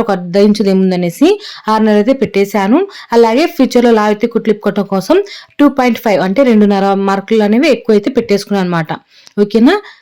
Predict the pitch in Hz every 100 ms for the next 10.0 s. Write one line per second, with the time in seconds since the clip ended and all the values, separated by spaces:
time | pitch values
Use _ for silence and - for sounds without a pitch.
0 | _ _ _ - 240 226 233 247 254 294
1 | 233 202 233 214 208 359 285 214 220 214
2 | 208 - 220 208 214 208 285 226 190 196
3 | 190 196 202 190 190 220 262 208 196 196
4 | - 180 190 381 - - - 254 302 302
5 | 214 190 214 220 202 196 185 185 - 226
6 | 208 185 226 392 - - - 269 214 214
7 | 185 220 226 220 294 262 208 202 190 185
8 | 302 254 190 208 202 220 196 180 202 190
9 | 294 220 214 254 226 202 190 190 190 220